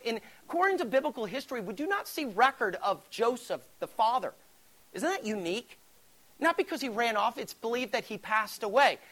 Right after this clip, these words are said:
So mom steps up to have this profound influence in his, in her son's life.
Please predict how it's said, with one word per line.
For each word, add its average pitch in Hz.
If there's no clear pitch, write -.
So -
mom 226
steps -
up 226
to 196
have 185
this 180
profound 240
influence 208
in 196
his, 175
in 190
her 165
son's 170
life. 151